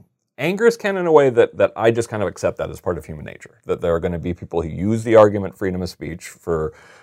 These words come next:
Uh, pernicious ends. There are gonna be hypocrites. Most people are hypocrites about something, whether they know it or not.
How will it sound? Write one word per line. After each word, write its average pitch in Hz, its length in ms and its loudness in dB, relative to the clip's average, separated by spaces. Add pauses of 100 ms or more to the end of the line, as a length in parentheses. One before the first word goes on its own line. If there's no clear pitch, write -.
(180)
Uh, 78 140 0
pernicious 80 480 -8
ends. 117 400 0
There 87 160 -2
are 85 60 -2
gonna 87 100 -4
be 87 100 -6
hypocrites. 98 600 0
Most 80 200 -12
people 101 280 -4
are 98 100 0
hypocrites 92 520 -6
about 78 420 -10
something, 95 480 -8
whether 78 160 -10
they 64 120 -14
know 80 220 -8
it 78 60 -10
or 73 100 -16
not. 95 340 -6